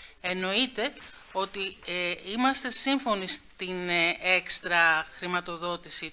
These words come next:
των σχολείων και το τονίζω και το υπογραμμίζω αυτό. Ωστόσο, έρχεστε εδώ και μας λέτε ότι ήδη υπάρχουν κάποια χρέη, κάποιες οφειλές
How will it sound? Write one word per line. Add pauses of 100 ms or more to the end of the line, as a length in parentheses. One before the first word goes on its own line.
των
σχολείων
και
το
τονίζω
και
το
υπογραμμίζω
αυτό. (100)
Ωστόσο, (640)
έρχεστε
εδώ
και
μας
λέτε
ότι
ήδη
υπάρχουν
κάποια (140)
χρέη, (1300)
κάποιες
οφειλές